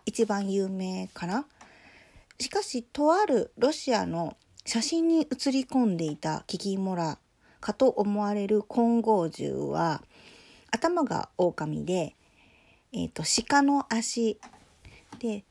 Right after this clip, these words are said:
手はカエルのような水かきがついている姿だったとか。カエルの手は洗い物や洗濯がしやすいのでしょうかね。うん。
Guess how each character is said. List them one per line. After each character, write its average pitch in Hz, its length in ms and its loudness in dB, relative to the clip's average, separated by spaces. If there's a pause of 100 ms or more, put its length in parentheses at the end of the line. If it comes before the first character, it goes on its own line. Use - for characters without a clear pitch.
手 415 120 4
は 208 320 2
カ 277 220 2
エ 302 60 4
ル 302 100 -2
の 294 180 2
よ 294 200 2
う 190 40 0
な 156 220 -4
水 185 280 -4
か 381 140 -4
き 254 120 0
が 151 140 -4
つ - 160 -2
い 156 80 0
て - 140 -4
い 143 100 0
る - 220 -8
姿 123 540 -4
だ 131 100 -8
っ 170 60 -10
た 127 100 -10
と - 140 -14
か。 - 160 -12 (1160)
カ 185 160 -2
エ 214 60 0
ル 220 100 2
の 214 140 2
手 208 160 2
は 156 300 0
洗 175 160 0
い 226 60 4
物 233 260 4
や 226 160 0
洗 226 240 0
濯 208 280 -4
が 196 220 -4
し - 180 -6
や 214 80 0
す 233 140 -10
い 240 100 0
の 175 160 -6
で - 80 -10
し - 120 -8
ょ - 60 -4
う - 140 -12
か - 60 -10
ね。 208 260 -2 (800)
う 185 40 -8
ん。 175 120 -10